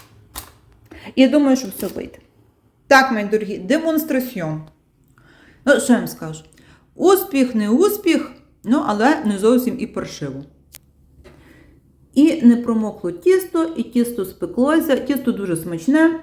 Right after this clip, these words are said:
навіть пробувати не буду, тому що знаю яке. От, чорниці, похоже, достатньо. Крем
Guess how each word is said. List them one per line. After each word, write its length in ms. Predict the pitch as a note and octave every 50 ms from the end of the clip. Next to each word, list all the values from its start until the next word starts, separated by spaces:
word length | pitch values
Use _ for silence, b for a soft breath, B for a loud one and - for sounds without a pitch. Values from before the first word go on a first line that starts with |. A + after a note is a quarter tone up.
| -
навіть 280 | - A#3 B3 B3+ B3 B3
пробувати 380 | - B3 A#3 G#3+ G3+ G3+ - G3+
не 120 | G3+ G3+
буду, 220 | F#3+ F#3+ F#3+ F#3
тому 220 | E3+ F3+ F3+ F3 E3+
що 140 | E3 - D#3+
знаю 300 | D#3 F3 E3 D3+ D3 C#3
яке. 360 | C#3+ D3 - - B3 D4+ E4 - - b b b b b b b b b b b b b _ _ _ _ _ _ _
От, 340 | - - G3 F#3 - - - -
чорниці, 760 | - - C4+ C4 D#4 E4+ E4 C4 - - A#3+ G#3 F#3 - - - - - _ _ - - - -
похоже, 380 | - F#3+ - - F3 E3+ D#3+ D3+
достатньо. 840 | D#3 D#3+ F3 D#3+ E3 - A3 A#3 C4+ D4 - - F#4 F#4 F#4 F#4+ G4 - - - _ _ _ _ _ - E3
Крем 380 | - A#3+ A#3+ A#3 G3+ E3 D#3+